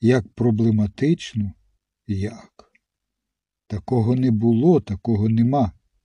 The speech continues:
Це аморально? Утім, мораль не лише загрозливо забороняє торкатися себе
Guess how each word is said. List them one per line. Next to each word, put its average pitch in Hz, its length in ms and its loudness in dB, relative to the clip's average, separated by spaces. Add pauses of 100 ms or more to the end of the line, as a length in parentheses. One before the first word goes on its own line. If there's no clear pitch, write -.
(560)
Це 117 300 -4
аморально? 120 880 -2 (1500)
Утім, 175 680 0 (1600)
мораль 110 680 2 (180)
не 117 300 0
лише 113 440 0
загрозливо 113 840 0
забороняє 104 840 0
торкатися 104 880 -8
себе 107 540 -4